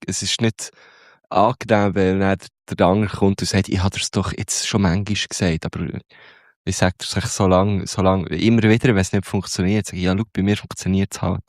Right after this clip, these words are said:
because I, I have this." Ähm, gut, kommen wir zu erfreulicheren Themen. Wir sind letzten Freitag,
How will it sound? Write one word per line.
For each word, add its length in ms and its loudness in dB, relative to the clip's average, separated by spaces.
because 360 -2
I, 160 4
I 340 2
have 220 0
this." 380 0
Ähm, 520 4
gut, 280 6
kommen 360 4
wir 100 0
zu 140 2
erfreulicheren 720 2
Themen. 500 0
Wir 200 -2
sind 520 0
letzten 480 0
Freitag, 800 -2